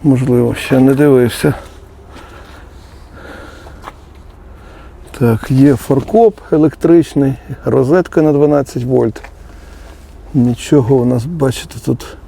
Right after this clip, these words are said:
не подряпано. Лижі не возили.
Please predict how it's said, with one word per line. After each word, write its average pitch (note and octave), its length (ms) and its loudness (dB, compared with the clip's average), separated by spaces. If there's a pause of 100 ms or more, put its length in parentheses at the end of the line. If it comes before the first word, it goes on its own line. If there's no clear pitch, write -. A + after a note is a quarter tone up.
(160)
не C#3 260 4
подряпано. D#3 840 0 (800)
Лижі C3 540 2 (480)
не C3 220 4
возили. D#3 680 2